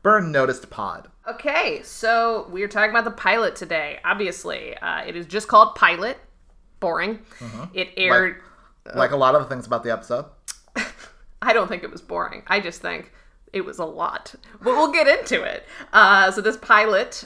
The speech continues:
Speaker 2: uh, called Pilot, aired June twenty-eighth, two thousand seven, which is actually very close to when we were recording this podcast, so that's
Speaker 1: Yeah.
Speaker 2: exciting.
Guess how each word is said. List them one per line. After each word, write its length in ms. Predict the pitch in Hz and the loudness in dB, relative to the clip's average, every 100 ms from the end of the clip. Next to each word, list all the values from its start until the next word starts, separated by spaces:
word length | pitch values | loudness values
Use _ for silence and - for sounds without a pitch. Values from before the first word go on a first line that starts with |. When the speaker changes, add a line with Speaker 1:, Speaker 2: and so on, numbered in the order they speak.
| - | -4
Speaker 2:
uh, 540 | 175 170 71 76 82 | -2 0 0 -2 -4
called 260 | - 180 190 | -4 -6 -6
Pilot, 460 | 175 160 180 196 - | -6 -4 -4 -6 -6
aired 420 | 175 175 175 - | 2 2 2 -4
June 320 | 175 175 208 226 | -12 -8 -6 -6
twenty-eighth, 880 | 208 202 190 - 196 254 - 202 | -6 -6 -8 -6 -6 -6 -12 -20
two 240 | - 208 208 | -12 -10 -4
thousand 480 | 185 190 202 180 | 0 0 -2 -8
seven, 380 | 175 165 190 254 | -6 -4 -4 -6
which 180 | 285 202 | -8 -8
is 80 | 202 | -6
actually 220 | 262 392 | -4 -4
very 180 | 220 427 | -2 -2
close 240 | - 311 | 0 -2
to 80 | - | -2
when 120 | 220 | -6
we 80 | 226 | -2
were 120 | 208 | -2
recording 380 | 165 - 262 175 | -2 -2 -4 -4
this 100 | 170 | -10
podcast, 420 | - - - 160 | -8 -6 -4 -6
so 100 | - | -2
that's 180 | 139 277 | 0 0
Speaker 1:
Yeah. 40 | |
Speaker 2:
exciting. 440 | - - 131 180 | -2 -8 -8 -8